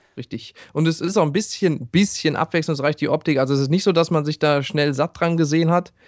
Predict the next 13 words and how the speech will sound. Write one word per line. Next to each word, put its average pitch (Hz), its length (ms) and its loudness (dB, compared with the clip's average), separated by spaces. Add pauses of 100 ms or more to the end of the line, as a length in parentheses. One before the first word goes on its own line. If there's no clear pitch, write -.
(320)
Zumindest 143 300 0
hab - 120 -4
ich 156 140 0
mir 175 120 6
nicht 175 160 2
gedacht, 156 360 2
„I, 170 240 -2
schon 143 200 0
wieder 170 180 2
das 160 140 0
Gleiche“, 156 340 -2
sondern 135 480 -4
das - 120 -10